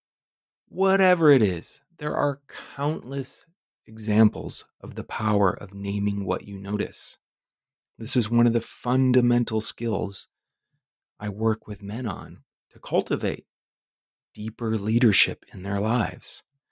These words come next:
Get in your body, open it up, and become aware. Stop focusing on your own monkey mind thoughts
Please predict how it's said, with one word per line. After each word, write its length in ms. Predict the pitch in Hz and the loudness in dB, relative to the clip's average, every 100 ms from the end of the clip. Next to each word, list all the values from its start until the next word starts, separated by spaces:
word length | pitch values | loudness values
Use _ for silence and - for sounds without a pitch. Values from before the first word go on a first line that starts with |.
| _ _ _ _ _ - | _ _ _ _ _ -6
Get 180 | 101 | 0
in 160 | 101 110 | 4 4
your 140 | 139 | 4
body, 520 | 151 104 98 95 117 123 _ _ _ _ _ _ _ | 2 2 0 -2 -6 -12 _ _ _ _ _ _ _
open 320 | 110 101 - 131 | -12 -10 -4 0
it 140 | 175 | 2
up, 320 | 110 120 - - _ _ _ _ _ | 2 2 -4 -20 _ _ _ _ _
and 80 | 95 | _
become 380 | 98 - 104 110 | -20 -12 -4 -2
aware. 540 | 107 104 92 - - _ _ _ _ _ _ _ _ _ | 0 -2 -2 -8 -18 _ _ _ _ _ _ _ _ _
Stop 540 | - - - 98 104 - | -10 -10 -6 -4 -4 -6
focusing 800 | - 113 113 113 120 - 117 151 | -2 4 4 4 0 0 -2 -4
on 240 | - 101 104 | -4 2 4
your 160 | 101 | 4
own 200 | 98 104 | 4 4
monkey 380 | 117 104 107 120 | 4 2 0 0
mind 320 | 117 113 135 | -2 0 0
thoughts 640 | 143 - 90 104 - - | -2 -4 -6 -8 -8 -8